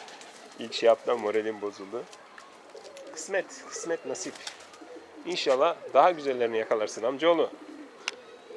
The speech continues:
Şimdi ne yapalım arkadaşlar? Yaram içeride türküsünü koysak telif yeriz ama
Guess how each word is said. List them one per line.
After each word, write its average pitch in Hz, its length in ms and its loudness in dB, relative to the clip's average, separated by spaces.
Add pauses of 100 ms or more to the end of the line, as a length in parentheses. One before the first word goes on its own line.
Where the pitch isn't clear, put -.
Şimdi 131 140 -10
ne 147 60 2
yapalım 131 340 4
arkadaşlar? 110 540 0 (3250)
Yaram 139 280 2 (160)
içeride 143 500 4 (680)
türküsünü 139 420 -6
koysak 135 400 4
telif 135 280 -2
yeriz 123 220 -4
ama 127 260 4